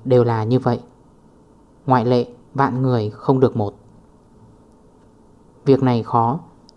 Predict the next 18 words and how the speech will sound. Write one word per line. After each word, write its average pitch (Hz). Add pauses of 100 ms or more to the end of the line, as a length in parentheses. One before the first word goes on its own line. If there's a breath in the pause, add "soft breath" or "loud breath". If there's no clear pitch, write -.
(100)
là 123
khó 120
ở 147
chỗ 143 (240)
tuyệt 135
đối 117
không 156
thể 135
kinh 127
động 123
tới 113
Hoàng 131
thượng. 107 (1080)
Muốn 123
làm 135
đến 117
điểm 135
này 110